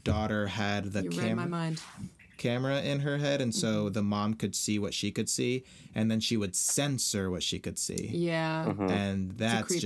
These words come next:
Speaker 1: just
Speaker 2: episode.
Speaker 1: dangerous. 'Cause I totally get it. If you have the ability, it's really hard not to just press that censor button.
Speaker 2: Not to want to do that. Yeah. But I, I am so thankful. And I think that the whole free range thing, kid thing, is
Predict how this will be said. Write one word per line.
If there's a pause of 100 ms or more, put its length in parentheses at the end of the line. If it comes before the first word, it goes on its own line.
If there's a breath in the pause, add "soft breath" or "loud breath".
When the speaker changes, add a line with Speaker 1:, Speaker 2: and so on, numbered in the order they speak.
Speaker 1:
just
Speaker 2:
episode.
Speaker 1:
dangerous. (200 loud breath)
'Cause
I
totally
get
it.
If
you
have
the
ability, (580)
it's
really
hard
not
to
just
press
that
censor
button.
Speaker 2:
Not
to
want
to (140)
do
that. (260)
Yeah. (720 soft breath)
But (100)
I, (180)
I (460)
am
so
thankful. (560 soft breath)
And
I
think
that
the
whole
free
range
thing, (160)
kid
thing,
is